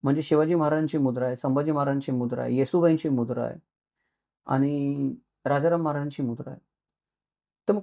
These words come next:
कोणाची मुद्रा आपण आपली कुळमुद्रा ठरवायची? म्हणजे एखादी व्यक्ती जर स्वतःला सिसोदिया वंशीय म्हणत असेल तर भोसले कुळातली जी मुद्रा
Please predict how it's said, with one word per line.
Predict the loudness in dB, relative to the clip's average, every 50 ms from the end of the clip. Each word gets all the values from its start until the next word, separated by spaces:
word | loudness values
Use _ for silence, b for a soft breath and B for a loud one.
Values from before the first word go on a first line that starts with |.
| -2
कोणाची | _ 2 4 4 2 2 0 0
मुद्रा | 0 0 0 2 2 2
आपण | 2 2 0 0
आपली | 0 0 0 -2 2
कुळमुद्रा | 4 6 6 6 6 4 4 2 2
ठरवायची? | 2 2 2 2 2 0 0 -2
म्हणजे | -2 -2 -2 -4 -4 -4 -4
एखादी | 0 0 0 0 2 2
व्यक्ती | 2 0 0 0 -2 -2
जर | 0 -2
स्वतःला | -2 0 -2 -2 0 2 4 4 4 2 0 -6 _ _ _ _ _ _ _ _ _ _ _ _ _ _ _ _
सिसोदिया | -4 -2 -2 2 4 4 4 4 4 4
वंशीय | 2 2 2 2 0 0
म्हणत | 2 0 0 0 -2
असेल | -2 -2 -2 -4 -4 -4 -2 0
तर | 0
भोसले | 0 2 2 2 2 0 0 2 2 2 2
कुळातली | 2 4 6 8 8 8 6 4 0 0 0 0
जी | -2 -4
मुद्रा | -2 -2 0 0 0 0 -2 -2